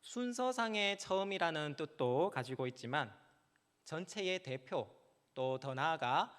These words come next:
앞으로 뒤에 얻게 될 모든 열매들을 말하기도 합니다. 즉, 너의 소산물 전체를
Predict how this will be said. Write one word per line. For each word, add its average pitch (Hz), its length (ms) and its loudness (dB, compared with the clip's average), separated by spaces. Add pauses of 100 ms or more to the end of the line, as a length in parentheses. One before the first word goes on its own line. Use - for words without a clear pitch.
(220)
앞으로 165 440 2
뒤에 160 420 0
얻게 214 320 0
될 190 240 2
모든 220 640 0
열매들을 170 800 2 (560)
말하기도 127 440 -2
합니다. 120 440 -6 (720)
즉, 180 320 -2
너의 208 420 4
소산물 233 640 0
전체를 156 720 -2